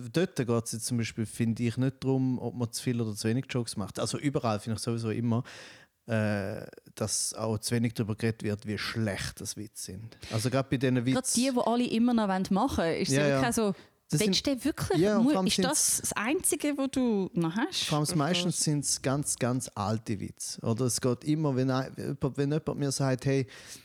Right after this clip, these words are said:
Speaker 1: äh, hey, ich erzähle dir einen Witz, aber hey, ist im Fall dann, ist ein krasserer. Oder sie
Speaker 2: Mhm.
Speaker 1: sa-, sie sagen ja nicht, es ist ein rassistischer oder es ist ein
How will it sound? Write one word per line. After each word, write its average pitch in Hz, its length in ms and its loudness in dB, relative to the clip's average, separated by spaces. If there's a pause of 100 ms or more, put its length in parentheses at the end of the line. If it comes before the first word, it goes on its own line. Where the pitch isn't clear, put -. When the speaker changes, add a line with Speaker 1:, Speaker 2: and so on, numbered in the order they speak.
Speaker 1:
äh, - 100 -4
hey, 113 280 2
ich 117 120 -4
erzähle 120 320 -2
dir - 100 -12
einen 113 100 -2
Witz, 117 160 -4
aber 107 120 -4
hey, 110 140 0
ist 104 120 -6
im 107 80 -14
Fall 104 180 -4
dann, 98 220 -6 (320)
ist - 140 -16
ein 110 100 0
krasserer. 107 640 -6 (200)
Oder 110 160 0
sie 175 140 2
Speaker 2:
Mhm. 180 40 2
Speaker 1:
sa-, 175 180 0
sie 135 160 0
sagen 123 240 2
ja 120 100 2
nicht, 131 200 0
es 127 180 -6
ist 113 160 -8
ein 117 60 -6
rassistischer 107 760 -4
oder 104 180 -6
es 101 80 -6
ist 104 200 -8
ein 104 160 -6